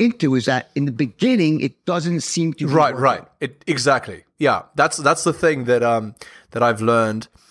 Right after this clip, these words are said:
Speaker 2: is compound interest. It doesn't look like anything. It looks like what you're doing is not working until it does.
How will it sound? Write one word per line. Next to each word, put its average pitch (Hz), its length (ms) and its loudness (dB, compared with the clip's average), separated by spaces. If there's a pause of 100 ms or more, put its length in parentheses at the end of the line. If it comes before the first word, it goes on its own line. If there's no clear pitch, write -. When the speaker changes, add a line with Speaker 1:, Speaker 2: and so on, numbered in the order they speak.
(480)
Speaker 2:
is 120 320 -2 (360)
compound 170 760 0
interest. - 720 -6 (520)
It 147 340 -6
doesn't 196 540 0
look 147 540 2
like 147 520 0
anything. 147 600 -2 (1200)
It 156 160 -4
looks 175 500 -2
like 190 300 -2
what 147 260 0
you're 135 120 -4
doing 139 440 0
is 113 160 -6
not 127 400 0
working 120 600 0 (1000)
until 170 400 0
it 151 160 -2
does. 117 640 -4